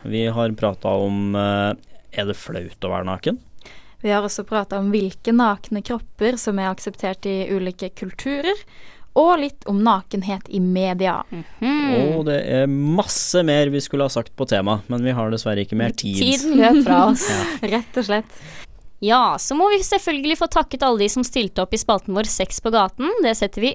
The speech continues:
Speaker 3: alltid pris på. Hvis du skulle ha lyst til å finne ut litt mer om, eh, programmet vårt Kroppslig, så kan du gå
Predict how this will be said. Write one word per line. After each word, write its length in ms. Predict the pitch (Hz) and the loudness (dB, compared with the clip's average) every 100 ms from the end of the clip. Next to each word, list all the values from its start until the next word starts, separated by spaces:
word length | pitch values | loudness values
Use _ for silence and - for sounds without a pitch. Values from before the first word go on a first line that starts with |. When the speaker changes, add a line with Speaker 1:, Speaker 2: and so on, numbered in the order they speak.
| - 190 | -2 0
Speaker 3:
alltid 480 | 196 190 269 262 | 0 -2 -4 -2
pris 280 | 269 240 214 | 0 0 0
på. 280 | - 311 370 - | 2 4 4 0
Hvis 180 | 247 | -4
du 60 | 269 | -4
skulle 200 | - 294 | -2 2
ha 140 | 302 | 4
lyst 300 | 302 247 - - | 2 0 -2 0
til 80 | 262 | 0
å 80 | |
finne 280 | 262 277 202 | 0 -2 -2
ut 120 | 226 226 | -2 -2
litt 320 | 220 226 - | -2 -2 -2
mer 320 | 190 190 220 - | 2 2 2 0
om, 280 | 185 196 | -2 0
eh, 220 | 202 202 208 | 2 2 0
programmet 460 | 214 214 180 160 | 0 0 0 0
vårt 160 | 190 220 | -2 -2
Kroppslig, 520 | 254 233 - - 240 | -2 -2 -4 -2 0
så 140 | 269 247 | 0 -2
kan 120 | 226 | -2
du 80 | 226 | 2
gå 140 | 220 | 2